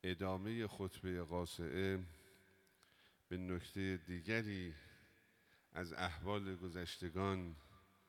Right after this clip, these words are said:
و تواقیت متکبر متعصب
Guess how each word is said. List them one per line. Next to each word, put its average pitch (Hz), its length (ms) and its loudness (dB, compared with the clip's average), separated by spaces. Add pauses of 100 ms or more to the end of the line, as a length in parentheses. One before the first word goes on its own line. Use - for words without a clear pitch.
(560)
و 90 80 -6
تواقیت 90 800 -2
متکبر 92 1200 0 (1200)
متعصب 95 880 0